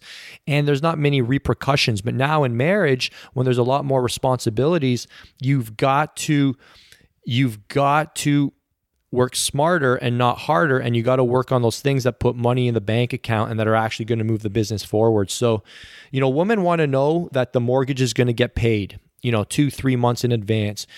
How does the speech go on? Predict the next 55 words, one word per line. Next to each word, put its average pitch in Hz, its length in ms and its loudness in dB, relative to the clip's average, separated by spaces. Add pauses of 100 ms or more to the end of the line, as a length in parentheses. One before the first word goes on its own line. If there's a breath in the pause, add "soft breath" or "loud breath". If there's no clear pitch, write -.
(160 loud breath)
She - 180 -2
wants 180 300 0
to 170 80 4
know 147 240 2
that 135 120 -2
if 127 120 0
there's 123 200 0
an 113 100 -2
emergency, 139 840 -2
you 127 120 -4
know, 113 80 0
let's 123 160 0
say 139 160 2
the 110 140 -2
air 123 160 2
conditioner 135 460 0
breaks 131 380 0
down, 139 320 2 (340 loud breath)
that 117 520 0
she - 180 0
can 139 140 0
just 127 180 2
say, 120 240 0 (260)
"Pay, 139 300 0 (140)
you 131 80 0
know, 110 80 2
write 127 240 0
the - 60 0
bill," 101 360 0 (140)
you 120 100 -4
know, 107 400 -2
uh, 107 180 -2
or 107 200 2
pay, 147 320 0
or 104 220 -2 (200)
write 147 200 0
the 139 60 2
check, - 360 -2
sorry. 107 340 2 (560 loud breath)
And 127 220 0
these 214 200 2
are 262 80 4
just 147 300 0
basic 147 420 2
things. 135 640 -2
And, 131 280 0
um, 120 340 0 (680)
when 127 140 2
I 135 80 4
started 160 380 0
just 151 180 -2
kind 151 180 0
of 117 140 0
really 139 300 2
taking, 135 420 -2